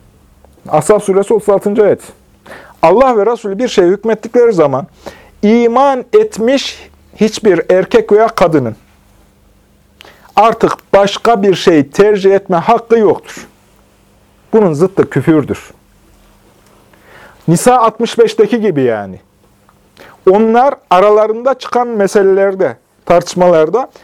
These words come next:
seni hakem kılmadıkça, yani Muhammed Aleyhisselatü Vesselam ve verdiğin hükümden dolayı işlerinde hiçbir sıkıntı duymadan tam anlamıyla teslim olmadıkça iman etmiş olmazlar. Bu Nisa suresi altmış beşinci ayet.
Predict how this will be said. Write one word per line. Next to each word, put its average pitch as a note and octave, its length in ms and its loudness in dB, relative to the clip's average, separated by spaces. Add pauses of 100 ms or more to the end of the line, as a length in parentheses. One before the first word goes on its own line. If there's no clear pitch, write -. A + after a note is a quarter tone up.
(120)
seni A#3 280 0
hakem A#3+ 360 0
kılmadıkça, E3 580 0
yani A3 240 0
Muhammed A#3+ 320 -4
Aleyhisselatü C3+ 520 -2
Vesselam G2+ 280 -6 (520)
ve C4+ 200 2
verdiğin A3+ 440 0
hükümden A#3+ 580 0
dolayı E3 420 0 (460)
işlerinde A#3 760 0
hiçbir A#3+ 460 -2
sıkıntı A3+ 480 -2
duymadan G#3+ 460 0
tam C4 220 0
anlamıyla G3+ 440 0
teslim A3+ 400 -2
olmadıkça B3+ 580 0
iman A#3 360 -2
etmiş A3 400 -4
olmazlar. F#3 600 0 (380)
Bu D4 100 2
Nisa C4 380 0
suresi A#3+ 340 -2
altmış A3+ 300 -4
beşinci G#3+ 300 0
ayet. C#3 300 -2